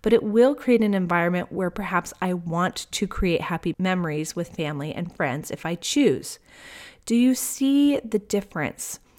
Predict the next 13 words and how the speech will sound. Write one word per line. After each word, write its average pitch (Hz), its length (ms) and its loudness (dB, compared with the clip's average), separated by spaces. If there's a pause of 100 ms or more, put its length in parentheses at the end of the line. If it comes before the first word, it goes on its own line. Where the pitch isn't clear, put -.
(340)
We 240 400 4
are 269 140 0
in 262 180 4
charge 196 580 0
of 175 140 -4
our 160 140 0
own 151 180 -2
happiness, 208 760 -2
whatever 208 480 -2
situation 185 760 -2
we 156 140 -2
are 156 140 -2 (120)
in, 247 360 0